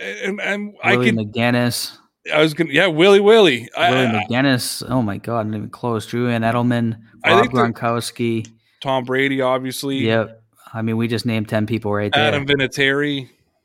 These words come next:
Speaker 1: And then
Speaker 2: Yeah,
Speaker 1: that's
Speaker 2: Adam
Speaker 1: just
Speaker 2: Vinatieri, yeah. E-,
Speaker 1: that
Speaker 2: even Steven Gostkowski.
Speaker 1: That's, that's even, that's just this new generation of Patriots players.
Speaker 2: Right.
Speaker 1: When you get into the whole
Speaker 2: Devin McCourty,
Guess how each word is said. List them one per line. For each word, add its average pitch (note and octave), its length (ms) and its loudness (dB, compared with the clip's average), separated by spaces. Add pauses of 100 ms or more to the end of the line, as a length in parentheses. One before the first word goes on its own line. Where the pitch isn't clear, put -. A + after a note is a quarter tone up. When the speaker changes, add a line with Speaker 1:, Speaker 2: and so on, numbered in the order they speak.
(640)
Speaker 1:
And D#3 160 0
then F3 120 0
Speaker 2:
Yeah, F#3+ 60 2
Speaker 1:
that's G#3+ 160 2
Speaker 2:
Adam A#2 180 4
Speaker 1:
just A2+ 100 -2
Speaker 2:
Vinatieri, A2 500 -2
yeah. G#2+ 220 0
E-, C#3+ 220 4
Speaker 1:
that F3 140 4
Speaker 2:
even D#3 160 0
Steven E3 360 0
Gostkowski. G2+ 840 -2 (340)
Speaker 1:
That's, F#3+ 380 -2 (120)
that's G#3 300 -2
even, G#3+ 240 -2
that's F#3+ 180 0
just G#3+ 160 -8
this D3+ 180 -8
new C#3 400 -2
generation B2 640 -2
of A2 80 -12
Patriots G#2+ 340 -10
players. F2 540 -12 (280)
Speaker 2:
Right. G2+ 360 -2 (220)
Speaker 1:
When D3+ 260 2
you D#3 140 0
get E3 260 2
into D#3+ 640 2
the C3+ 200 2
whole B2+ 1040 0 (400)
Speaker 2:
Devin A#2 300 0
McCourty, A2 1040 0